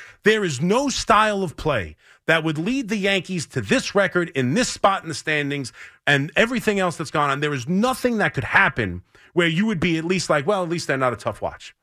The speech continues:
Losing is losing. And you're mad at Cashman 'cause they lose. You don't care that he continually builds a good bullpen. You don't care that despite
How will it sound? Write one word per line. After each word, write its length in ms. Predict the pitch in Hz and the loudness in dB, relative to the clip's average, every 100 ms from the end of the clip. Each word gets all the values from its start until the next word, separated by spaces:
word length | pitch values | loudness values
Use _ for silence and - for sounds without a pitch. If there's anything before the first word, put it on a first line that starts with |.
| _ _ _ _ _ _ _ _ | _ _ _ _ _ _ _ _
Losing 480 | - 196 294 220 247 | 2 4 4 2 2
is 180 | 196 117 | 2 2
losing. 480 | 127 185 127 78 - _ _ _ _ _ _ - | 2 2 -2 -12 -16 _ _ _ _ _ _ -2
And 140 | 160 | 0
you're 120 | 151 | 0
mad 280 | 143 190 277 | 2 4 4
at 120 | 247 | 2
Cashman 480 | - 196 185 - 170 | 0 0 0 -2 -6
'cause 240 | - 175 131 | -2 -2 0
they 160 | 165 | 0
lose. 760 | 135 120 156 95 73 - - - _ _ _ - | 0 2 0 0 -10 -14 -14 -16 _ _ _ -6
You 100 | 139 | 2
don't 300 | 226 294 - | 4 2 -2
care 540 | - 320 247 165 151 - - | 0 0 2 0 -2 -6 -2
that 140 | 180 | 0
he 80 | 175 | 0
continually 720 | - 165 - 226 254 247 226 | -4 -6 -2 -2 -2 -4 -4
builds 340 | 143 196 202 156 | 0 -2 0 -4
a 40 | |
good 260 | 127 170 113 | -2 0 2
bullpen. 500 | 285 - 175 180 - - _ | 0 2 0 0 -6 -18 _
You 120 | 165 | -4
don't 280 | 190 247 233 | 0 0 -2
care 260 | - 240 254 | 0 0 2
that 160 | 196 180 | 0 -2
despite 500 | 175 - 202 202 | -2 2 2 2